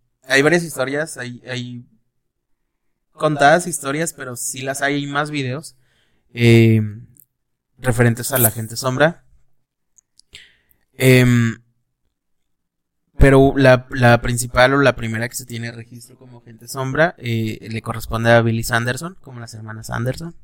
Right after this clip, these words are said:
Vaya, vaya, interesante. Em, pero bueno, mira, eh, la historia más famosa, como te decía, sobre la gente sombra corresponde a Billy Sanderson, ya que es la primera foto documentada con este tema. Eh, igual ustedes la van a estar viendo como por aquí.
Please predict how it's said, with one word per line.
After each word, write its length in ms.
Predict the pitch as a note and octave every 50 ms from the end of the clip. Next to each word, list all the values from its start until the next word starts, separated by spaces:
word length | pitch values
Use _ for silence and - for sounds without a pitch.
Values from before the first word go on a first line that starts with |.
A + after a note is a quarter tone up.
| - - _ _ _ _ _ _ _ _ _ _ _
Vaya, 300 | - - C#3+ D3+ D#3 D3+
vaya, 380 | C#3+ - - - _ - - - _ _ _
interesante. 800 | B2+ A#2 B2 B2 A#2+ G#2+ A2+ - A2 G#2 - - _ - - - _ _ _ _ _ _ _ _ _ _ _ _ _ _ _ _ _ _ _
Em, 840 | A#2 A#2+ B2 A#2+ A#2+ A#2 A#2 A#2 A#2 A#2 A2+ A2+ A2+ A2 A2+ A2+ A#2 - - - - - _ _ _ _
pero 200 | - B2 A#2+ A#2+
bueno, 160 | A2+ G#2+ G2+ G#2+
mira, 340 | A2+ A2+ A2 G#2+ A2+ A#2
eh, 360 | B2 B2 B2+ B2 B2 B2 B2 A#2+
la 120 | A#2+ B2 B2
historia 260 | A#2+ - C#3+ C#3 C#3+
más 140 | D3+ D3 -
famosa, 320 | D#3+ D3+ D#3 D#3 E3+ F3
como 160 | E3+ E3 D3+
te 100 | C#3 B2
decía, 420 | A#2+ A#2+ - E3+ F3 F#3 G3 - _ _ _ _ - - _ _ _
sobre 220 | - B2 A#2 A2+
la 80 | A2+ A2
gente 300 | A#2 A#2+ A#2+ - C3 C3
sombra 280 | - D3 C#3+ D3+ D#3+
corresponde 460 | E3 E3+ E3+ E3 - - B2 A#2+ A#2+ A#2+
a 20 |
Billy 160 | A#2+ A#2+ A#2
Sanderson, 560 | A#2 - D3 D#3 D#3+ D3+ - E3+ F3 G3 G3
ya 140 | E3 C3+ B2
que 60 | B2
es 60 | A#2+ C3
la 100 | C3 B2
primera 240 | A#2 A#2 A#2 A#2 A#2
foto 260 | - B2+ B2 - B2+
documentada 520 | B2 B2 - C#3+ C#3+ A#2 A#2 A#2+ A2+ A2+ A#2
con 140 | - A2+ A#2
este 180 | A#2 - A#2
tema. 380 | A2 - B2+ C3+ D#3 F3 F3 _ _ _ A#2
Eh, 160 | A#2+ A#2 A2+
igual 440 | A2+ A2 A2 A2+ A2+ A#2+ A#2 A2+ A2+
ustedes 260 | A#2 A2+ - A#2+ A#2 A#2+
la 80 | A#2
van 100 | A2+ A2+
a 40 | A2+
estar 200 | - - A2+ A2+
viendo 220 | A2+ G#2+ G#2 A2+
como 200 | _ A2 A2+ A2+
por 140 | A#2 B2 A#2
aquí. 340 | A#2 _ - C#3+ F3 F3 -